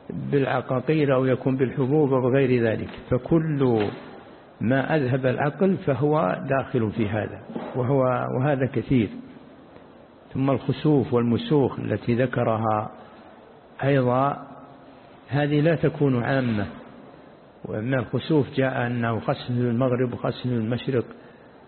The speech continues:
وخسف في جزيرة العرب. أما المسخ فمعنى ذلك أنهم يمسخوا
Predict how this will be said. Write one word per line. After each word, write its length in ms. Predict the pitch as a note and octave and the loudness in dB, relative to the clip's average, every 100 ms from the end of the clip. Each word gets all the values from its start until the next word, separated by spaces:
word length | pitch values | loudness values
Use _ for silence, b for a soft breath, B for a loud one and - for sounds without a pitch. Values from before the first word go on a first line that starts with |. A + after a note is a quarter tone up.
| - | -10
وخسف 380 | A2+ C#3+ C#3 - | -6 -4 -4 -2
في 200 | B2 B2 | 0 0
جزيرة 420 | A#2+ A2+ A#2+ G#2 A2 | 0 0 0 -2 -2
العرب. 360 | A2+ - G2+ - - - - - - - - - - - - - - - A2+ | -2 0 -2 -4 -12 -20 -20 -20 -20 -20 -20 -20 -20 -20 -20 -20 -20 -14 -4
أما 220 | B2+ C#3 | 0 0
المسخ 640 | B2+ C#3+ D3 - - - - - - - - - - | 0 0 -2 -4 -14 -16 -18 -20 -20 -20 -20 -20 -8
فمعنى 320 | A#2 C3 C3+ C#3 | -2 0 2 2
ذلك 380 | D3 D3 C#3 | 4 2 0
أنهم 440 | C#3 C#3+ C#3+ C3+ C#3+ | 0 0 0 2 2
يمسخوا 520 | D#3+ B2 B2+ - | 2 0 -2 0